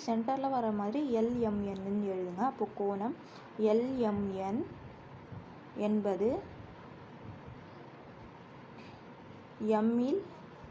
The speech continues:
அமைந்த, அமைந்த வெளிக்கோணம்.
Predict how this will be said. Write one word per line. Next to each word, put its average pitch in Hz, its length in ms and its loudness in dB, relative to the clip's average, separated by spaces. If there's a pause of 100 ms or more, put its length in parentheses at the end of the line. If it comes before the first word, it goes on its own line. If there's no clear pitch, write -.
(840)
அமைந்த, 214 440 6 (2250)
அமைந்த 208 440 0 (1160)
வெளிக்கோணம். 190 760 4